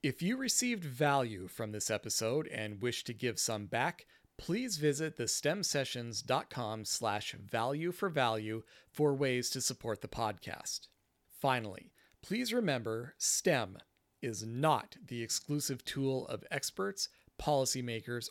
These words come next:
or talking heads. Every presenter is susceptible to unconscious and sometimes deliberate bias, so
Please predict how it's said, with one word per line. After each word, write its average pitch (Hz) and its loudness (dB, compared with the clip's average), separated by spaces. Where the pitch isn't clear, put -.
or 143 2
talking 127 -2
heads. - -4
Every 190 4
presenter 143 0
is 117 -2
susceptible 131 0
to - -6
unconscious 131 -2
and 113 -6
sometimes 143 0
deliberate 120 0
bias, - -2
so - 0